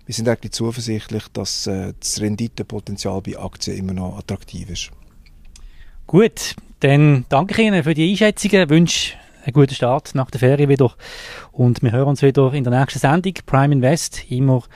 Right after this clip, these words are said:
Speaker 2: am Dienstag am Morgen wird die Sendung ausgestrahlt. Und da vielleicht noch zum Schluss, habe ich schon letztes Mal gesagt, wenn ihr Fragen habt an die Expertinnen und Experten von Prime Invest, von der B K B,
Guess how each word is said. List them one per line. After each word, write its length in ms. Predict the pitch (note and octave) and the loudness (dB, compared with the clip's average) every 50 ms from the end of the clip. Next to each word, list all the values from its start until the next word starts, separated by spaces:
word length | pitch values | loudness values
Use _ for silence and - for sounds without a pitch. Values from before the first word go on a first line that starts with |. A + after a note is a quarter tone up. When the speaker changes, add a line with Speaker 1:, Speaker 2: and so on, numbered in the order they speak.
| - - - - - - - - - _ - | -20 -20 -20 -20 -20 -20 -20 -20 -20 _ -4
Speaker 2:
am 340 | - A#2 A2+ A#2 A2+ G#2+ | 0 2 2 4 2 2
Dienstag 340 | - - F3 F3+ - - F3 | 2 2 0 2 2 2 2
am 60 | E3 | 4
Morgen 380 | C#3 D3+ F3+ F#3+ - F#3+ F3+ D3+ | 4 4 2 4 4 4 4 4
wird 160 | D3 D3 - | 2 -2 -2
die 40 | D3+ | 0
Sendung 340 | A2+ C3+ A#2+ B2+ A#2+ A#2+ F3 | 0 0 0 0 0 -2 -4
ausgestrahlt. 500 | G3+ - - - D#3+ D#3 F#3 F#3+ - - | -4 -2 2 4 4 4 4 2 0 2
Und 260 | D#3 C#3+ C#3+ - - | 2 2 2 4 2
da 100 | D#3+ F3+ | 2 4
vielleicht 220 | E3+ E3 E3 - | 4 2 2 2
noch 100 | - D3+ | 2 0
zum 120 | - - A#2+ | 0 2 2
Schluss, 400 | D#3 F3+ A3 - - - - - - - - - - - - - - _ | 2 2 2 2 -2 -6 -8 -10 -14 -20 -20 -20 -20 -20 -20 -20 -20 _
habe 220 | - - C#3 C#3 C#3+ | 2 4 6 6 6
ich 80 | - | 6
schon 140 | - - C3+ | 4 4 4
letztes 180 | C#3 D3 - - | 4 2 2 2
Mal 80 | C#3 | 0
gesagt, 380 | B2+ - C#3 B2+ C#3+ D#3 - C#3 | 2 4 2 4 4 2 4 4
wenn 140 | C#3+ E3 F3 | 4 6 6
ihr 100 | E3 D3+ | 6 4
Fragen 440 | - - B2 D3+ G3+ G#3+ G#3 F3 | 2 2 4 4 4 4 4 2
habt 220 | F3 C3 A2+ G#2+ - | 4 2 0 0 0
an 240 | B2 B2 B2 A2+ - | 0 0 0 0 -2
die 60 | - | -4
Expertinnen 500 | C3 - - - B2+ B2+ C#3 - C3+ C3 | -6 -6 -2 0 0 0 0 -2 -2 -4
und 40 | C3 | -4
Experten 640 | B2 - - C3 A#2 A#2+ C3 - - B2+ A#2+ A#2+ A#2+ - G2+ - _ - | -6 -4 -4 -2 -2 -2 -4 -4 -2 -2 -2 -2 -4 -8 -16 -20 _ -20
von 420 | - - - - B2+ B2 B2 B2 - - _ | -20 -16 0 2 4 6 6 4 2 -2 _
Prime 320 | - - B2 A#2+ B2 B2+ B2+ | 4 4 6 6 6 6 6
Invest, 480 | A#2+ C#3+ F3 G#3+ F#3+ - - - - | 6 6 4 4 2 -2 -6 -8 -10
von 260 | - - - C3+ A#2+ | -14 -6 0 0 0
der 80 | A2+ A#2+ | 2 2
B 160 | C3+ C3+ D#3 | 2 2 2
K 140 | - - C#3+ | 2 2 2
B, 220 | C#3 C3+ C3 C3 | 4 6 4 4